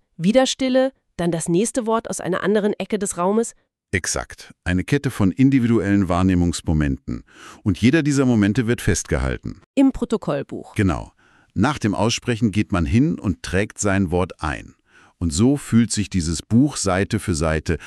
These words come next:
Speaker 2: mit den Gedanken der Besucher und wird selbst zu einem Teil der Installation. Das führt uns ja direkt zur großen Frage, was soll das alles? Was ist die künstlerische Absicht dahinter?
Speaker 1: Mhm.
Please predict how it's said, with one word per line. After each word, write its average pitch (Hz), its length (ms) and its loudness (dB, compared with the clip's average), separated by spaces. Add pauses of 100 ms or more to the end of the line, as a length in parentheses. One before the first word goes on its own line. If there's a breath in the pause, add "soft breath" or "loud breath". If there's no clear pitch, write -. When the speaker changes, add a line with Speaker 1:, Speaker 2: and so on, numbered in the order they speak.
(140)
Speaker 2:
mit 87 160 -4
den 80 160 0
Gedanken 87 520 -2
der 82 100 0
Besucher 90 560 -4
und 82 160 -2
wird 92 120 -2
selbst 85 640 -4
zu - 200 -8
einem 82 280 -2
Teil 71 300 -4
der 69 140 -8
Installation. 58 720 -10 (1300 loud breath)
Das 104 200 0
führt 139 180 2
uns 104 160 -4
ja 95 140 2
direkt 87 280 -2
zur 78 140 -4
großen 71 300 -6
Frage, 60 440 -8
was 104 240 -2
soll 65 160 -4
das 58 200 -10
alles? - 400 -16 (320 soft breath)
Was 69 160 -4
ist - 120 -8
die 87 60 -4
künstlerische 104 880 0
Absicht - 380 -4
dahinter? - 400 -10 (220)
Speaker 1:
Mhm. 160 340 -2